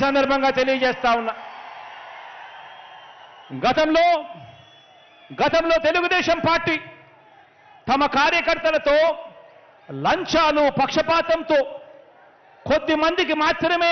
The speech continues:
అన్న వివక్షతో జన్మభూమి కమిటీల ద్వారా సంక్షేమ పథకాల లబ్ధిదారులను ఎంపిక చేస్తే, ఆ స్థానంలో మీ బిడ్డ ప్రభుత్వం, మనందరి ప్రభుత్వం, మన ప్రభుత్వాన్ని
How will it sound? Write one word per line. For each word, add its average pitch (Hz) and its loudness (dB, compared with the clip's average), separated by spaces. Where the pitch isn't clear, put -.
అన్న 330 0
వివక్షతో 330 0
జన్మభూమి 320 2
కమిటీల 320 2
ద్వారా 302 4
సంక్షేమ 311 -2
పథకాల 302 0
లబ్ధిదారులను 330 0
ఎంపిక 302 -2
చేస్తే, 302 0
ఆ 247 2
స్థానంలో 285 2
మీ 190 0
బిడ్డ 285 0
ప్రభుత్వం, 311 0
మనందరి 311 0
ప్రభుత్వం, 339 0
మన 233 0
ప్రభుత్వాన్ని 311 2